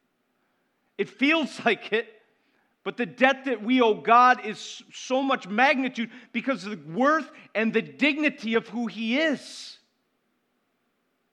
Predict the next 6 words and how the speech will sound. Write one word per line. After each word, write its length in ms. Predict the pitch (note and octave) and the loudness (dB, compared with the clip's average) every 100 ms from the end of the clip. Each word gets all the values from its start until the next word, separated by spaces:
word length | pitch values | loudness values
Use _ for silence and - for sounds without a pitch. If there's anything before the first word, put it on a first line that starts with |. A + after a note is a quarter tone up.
| _ _ _ _ _ _ _ _ _ _ _ _ _ _ _ _ _ _ _ _ _ _ _ _ _ _ | _ _ _ _ _ _ _ _ _ _ _ _ _ _ _ _ _ _ _ _ _ _ _ _ _ _
So 160 | - D3+ | -10 -8
as 140 | D3 | -6
we 80 | D3+ | -8
humbly 440 | B2+ F#3 G3 F3 | -6 -4 -2 -2
understand 760 | D#3+ C3+ C3 - - F3 F#3 C3 | -4 -8 -12 -12 -6 -4 -4 -8
that, 340 | G#2+ - _ | -12 -14 _